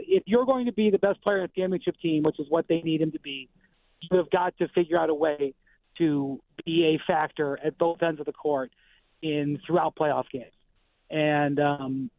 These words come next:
those, those games, you know, that's not a, that's not the best player in a championship team type of performance. Now, I will defend anybody who wants to tell me that Anthony Davis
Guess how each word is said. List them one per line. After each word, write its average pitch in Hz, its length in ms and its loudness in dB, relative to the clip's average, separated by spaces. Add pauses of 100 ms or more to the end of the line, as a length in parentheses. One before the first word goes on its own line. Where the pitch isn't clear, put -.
those, 196 320 4 (480)
those 208 180 2
games, 180 380 0 (120)
you 170 120 -4
know, 147 300 2 (500)
that's 196 300 0
not 214 180 0
a, 190 100 0 (100)
that's 214 200 0 (100)
not 202 340 -2 (100)
the - 80 -6
best 196 280 0
player 185 220 0
in 170 60 -2
a 160 40 -6 (120)
championship 170 500 -4
team 143 340 -4 (440)
type 143 100 0
of 139 80 -6
performance. 143 560 -2
Now, 160 280 0 (440)
I 202 240 2
will 220 200 2
defend 226 680 0
anybody 147 560 -2 (380)
who 175 60 2
wants 185 260 0
to 156 80 -20
tell 190 220 0
me 175 100 2
that 151 120 4
Anthony 165 360 0
Davis 160 420 4